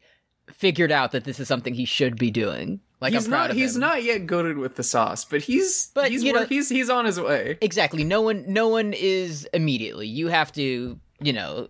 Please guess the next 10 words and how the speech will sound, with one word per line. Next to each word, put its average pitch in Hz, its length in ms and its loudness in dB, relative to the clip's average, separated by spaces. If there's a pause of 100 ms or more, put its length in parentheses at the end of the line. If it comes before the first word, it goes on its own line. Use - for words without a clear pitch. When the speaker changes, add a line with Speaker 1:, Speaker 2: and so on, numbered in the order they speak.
(120)
Speaker 1:
taste - 300 0
test 123 360 0
and 123 160 -4
get 139 160 0
the 143 60 -4
proper 135 320 2
flavor 131 380 0
for 120 100 -6
your 113 140 -2
habanero, 110 720 -4